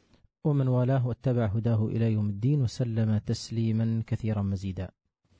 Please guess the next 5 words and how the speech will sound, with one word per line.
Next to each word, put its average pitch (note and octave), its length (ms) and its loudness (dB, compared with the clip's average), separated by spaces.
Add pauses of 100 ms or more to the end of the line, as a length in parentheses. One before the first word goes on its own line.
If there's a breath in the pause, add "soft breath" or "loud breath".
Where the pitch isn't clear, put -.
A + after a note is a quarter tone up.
(800 loud breath)
أما D#3 160 2
بعد، C3 180 0
فالسلام B2 460 -2
عليكم C#3 540 0
ورحمة A#2+ 360 0